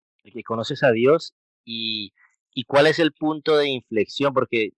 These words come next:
yo creo que, que nosotros, mm, conocemos a Dios y, y empezamos una relación, eh, con la iglesia, con Jesús, con Dios, pero hay un punto en donde es un antes y un después. En mi caso, ya lo he dicho muchas veces, en mi caso,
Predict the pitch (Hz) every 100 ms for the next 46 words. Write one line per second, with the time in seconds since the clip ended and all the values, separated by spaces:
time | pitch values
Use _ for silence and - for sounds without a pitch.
0 | - _ _ _ _ _ _ 139 - 175
1 | 180 175 - 131 135 135 139 156 156 -
2 | _ _ 107 107 _ - 127 120 127 151
3 | 143 120 147 180 - - 120 113 107 101
4 | 92 110 107 104 107 113 117 127 147 147
5 | 131 107 123 135 135 _ 98 101 95 92
6 | 87 _ _ _ _ _ 104 101 98 127
7 | 147 135 123 104 98 - 143 139 - 104
8 | 113 143 180 _ _ _ _ - 123 131
9 | 156 156 147 - 165 160 147 156 175 -
10 | 117 120 117 117 113 117 147 131 139 131
11 | 143 127 117 120 - 120 95 - _ -
12 | 107 104 143 139 131 123 135 127 135 120
13 | 123 139 156 139 113 120 -